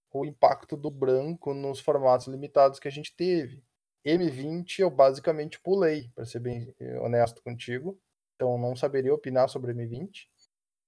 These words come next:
E o War of the Spark, branco era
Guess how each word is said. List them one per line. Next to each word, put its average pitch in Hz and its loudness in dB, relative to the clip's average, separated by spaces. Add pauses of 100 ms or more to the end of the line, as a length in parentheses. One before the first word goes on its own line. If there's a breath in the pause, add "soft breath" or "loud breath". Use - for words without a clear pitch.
E 135 -6
o 139 -2
War 131 10
of 147 2
the 156 -8
Spark, 131 4 (1300 loud breath)
branco 127 0
era 180 4